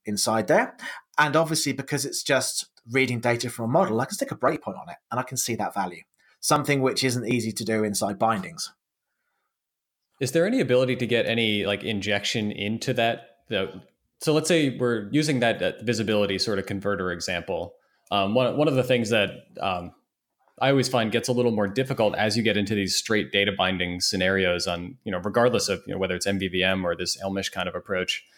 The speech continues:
Speaker 2: is if you wanna introduce any, like, U I niceties, like, do you want to, like, animate that visibility sort of happening and not just have it be a straight,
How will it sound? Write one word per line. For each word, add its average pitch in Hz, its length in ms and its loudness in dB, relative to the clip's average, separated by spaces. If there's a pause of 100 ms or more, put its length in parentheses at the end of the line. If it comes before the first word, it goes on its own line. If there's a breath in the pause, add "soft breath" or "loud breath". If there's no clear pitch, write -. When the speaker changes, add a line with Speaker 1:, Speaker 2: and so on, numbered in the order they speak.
(260 soft breath)
Speaker 2:
is 123 140 4
if 127 100 2
you 135 100 6
wanna 127 160 6
introduce 117 480 2
any, 107 180 4
like, 90 240 2
U 104 160 2
I 101 140 4
niceties, 90 640 0
like, 90 160 -4 (280)
do 104 100 -2
you 101 120 2
want 101 160 4
to, 101 80 -2
like, 95 300 2
animate 110 500 2
that 92 220 0
visibility 92 640 0
sort 95 200 -2
of 82 60 -10
happening 90 520 -4
and 92 80 -6
not 95 180 -2
just - 160 -8
have 101 140 -2
it 90 100 -6
be 92 120 -2
a 82 60 -2
straight, 98 400 0